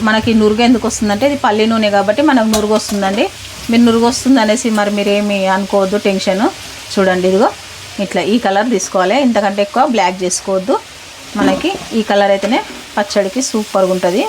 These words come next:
చూడండి, అంతే, అన్ని కలర్ మనం తీసుకోవాలి. ఇది ఫస్ట్, ఫస్ట్ ట్రిప్. ఇంకా సెకండ్ ట్రిప్ ఇంకొకటి అయితే అయిపోతుందండి మాకు. అమ్మ కాలుతుందండి, ఓయ్,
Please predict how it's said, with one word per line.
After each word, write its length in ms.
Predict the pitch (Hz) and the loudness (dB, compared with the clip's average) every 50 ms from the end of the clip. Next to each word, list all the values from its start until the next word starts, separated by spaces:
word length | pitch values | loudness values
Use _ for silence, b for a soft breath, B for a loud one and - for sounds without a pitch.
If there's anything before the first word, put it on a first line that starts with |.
| 370 - - | -4 -6 -4
చూడండి, 320 | 190 185 175 165 165 170 165 - - - - - - - - - - - - - - - - | -2 -2 -2 -2 -4 -6 -8 -12 -14 -16 -18 -16 -16 -16 -16 -16 -18 -16 -16 -16 -10 -4 -2
అంతే, 300 | 196 185 180 - 180 - - - - - - - - - - - - - - - - - - - - - - - - - - - - - 196 | -2 -2 0 0 -2 -2 -2 -6 -14 -14 -14 -14 -14 -14 -14 -14 -14 -14 -14 -14 -14 -14 -14 -14 -14 -14 -14 -12 -6 -6 -4 -2 -2 0 0
అన్ని 240 | 196 190 196 202 | 0 2 2 0
కలర్ 400 | 202 - 196 180 185 185 247 320 403 - - - - - - 220 | 0 2 2 2 2 2 0 -2 -4 -6 -10 -14 -14 -12 -8 -8
మనం 240 | 196 190 196 233 330 453 - - - - - - - - - - | -6 -4 -2 -2 -2 -4 -6 -12 -16 -14 -14 -14 -14 -6 -2 0
తీసుకోవాలి. 500 | 285 269 - - - - 170 147 - - - - - - - - - - - - - - - - - - - - - - - - - - - - - - - - - - - - - - 220 | 2 2 0 0 0 -2 -2 -2 -2 -6 -10 -12 -14 -14 -14 -14 -12 -8 -8 -8 -8 -8 -10 -12 -12 -12 -12 -12 -12 -14 -14 -12 -12 -12 -12 -12 -12 -12 -12 -12 -12 -12 -12 -8 -2 0 2
ఇది 100 | 214 220 | 2 2
ఫస్ట్, 560 | 220 220 196 196 - 214 202 202 196 185 180 185 208 | 2 0 0 0 0 0 2 2 4 2 2 2 0
ఫస్ట్ 180 | 202 202 - 233 220 | -2 -2 -2 -2 -2
ట్రిప్. 280 | 214 202 196 - - 277 427 453 | -2 -2 -2 0 0 2 2 4
ఇంకా 220 | 359 277 339 226 220 | 2 2 2 2 0
సెకండ్ 320 | - - 208 - 214 214 | 0 0 -2 0 -2 -2
ట్రిప్ 200 | 202 220 208 - | -2 -2 -2 -2
ఇంకొకటి 400 | 220 202 196 202 202 208 202 196 | -2 0 0 0 0 0 0 0
అయితే 160 | 190 190 - | 2 2 2
అయిపోతుందండి 580 | 294 269 208 - 190 185 - 170 175 170 170 170 | 2 2 0 0 -2 -4 -2 -2 -2 -2 -2 -2
మాకు. 340 | 170 165 175 - - 392 440 - - - - - - - - - - - - - - - - - - - - - - - - - - - - - - - - - - - - - - - - - - - - - - - - | -2 -2 -4 -2 -4 -4 -4 -6 -10 -20 -20 -20 -20 -18 -18 -18 -16 -14 -14 -14 -16 -16 -18 -18 -18 -18 -18 -18 -18 -16 -16 -14 -14 -14 -12 -12 -12 -12 -12 -14 -14 -14 -14 -12 -12 -12 -10 -8 -8 -8 -10 -10 -12 -8 -4
అమ్మ 200 | 180 196 208 233 | -2 -2 -2 -2
కాలుతుందండి, 720 | - - 190 175 170 - 214 214 214 202 175 147 - - | 0 0 0 -2 -2 -2 -2 -2 0 0 -2 -2 -4 -4
ఓయ్, 460 | - - 202 226 - - 214 196 220 | -6 -4 -2 -2 -2 -2 -2 -4 -8